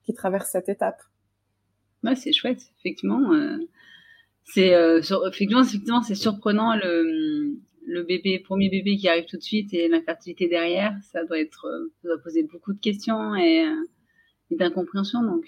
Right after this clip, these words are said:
Speaker 2: effectivement, je comprends le besoin d'être accompagnée et de trouver, euh, quelque chose pour comprendre.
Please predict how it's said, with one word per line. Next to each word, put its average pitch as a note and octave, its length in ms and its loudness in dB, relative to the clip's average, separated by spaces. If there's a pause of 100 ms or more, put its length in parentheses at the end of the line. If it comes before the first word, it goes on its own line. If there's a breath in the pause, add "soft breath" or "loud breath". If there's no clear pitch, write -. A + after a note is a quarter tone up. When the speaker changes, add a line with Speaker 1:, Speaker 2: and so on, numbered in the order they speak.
Speaker 2:
effectivement, - 460 -8
je - 100 -4
comprends G#3 340 -4
le G#3 140 0
besoin G3 480 -2
d'être F#3+ 320 -2
accompagnée F#3+ 640 2
et F3 80 -4
de - 20 -20
trouver, F#3 560 2
euh, D#3 80 -4
quelque - 280 -8
chose G3+ 240 0
pour F3+ 280 -2
comprendre. G3 640 0